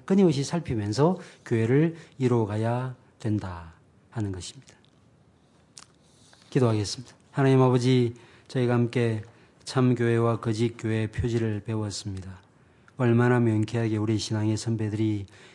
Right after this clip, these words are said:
이 내용들을 우리에게 전달하고 있는지요. 이 내용들을 잘 깨우치고 이해하고 또 교회를 이루는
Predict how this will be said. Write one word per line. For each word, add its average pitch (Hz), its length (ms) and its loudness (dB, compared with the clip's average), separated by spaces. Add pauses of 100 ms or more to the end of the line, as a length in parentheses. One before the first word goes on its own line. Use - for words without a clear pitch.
(100)
이 127 140 2
내용들을 110 640 0
우리에게 104 400 -2
전달하고 101 560 -2
있는지요. 92 520 -8 (580)
이 120 140 2
내용들을 110 500 2
잘 107 420 -4
깨우치고 120 800 -4 (260)
이해하고 92 640 0 (220)
또 135 180 2
교회를 127 500 4
이루는 123 480 4